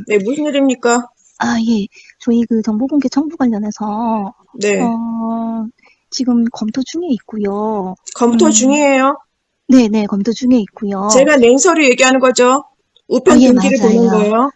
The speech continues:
Speaker 2: 네, 네, 네. 그게 이제 법정 처리 기간이 이월 칠 일까지라서.
Speaker 1: 언제요?
Speaker 2: 그 이월 칠 일이요.
Speaker 1: 이월, 칠 일까지 답변을 주겠다는 얘기예요?
Speaker 2: 어, 그,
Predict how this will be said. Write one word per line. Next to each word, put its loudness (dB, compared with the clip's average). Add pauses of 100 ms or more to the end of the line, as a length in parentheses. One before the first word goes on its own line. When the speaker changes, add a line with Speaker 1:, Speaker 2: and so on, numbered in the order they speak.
Speaker 2:
네, 0
네, 0
네. 0 (280)
그게 0
이제 0
법정 -2
처리 0
기간이 -2
이월 -4
칠 -8
일까지라서. -8 (320)
Speaker 1:
언제요? 2
Speaker 2:
그 -4 (460)
이월 2
칠 -4
일이요. -4 (320)
Speaker 1:
이월, 2
칠 0
일까지 0
답변을 2
주겠다는 2
얘기예요? 2 (480)
Speaker 2:
어, -2
그, 2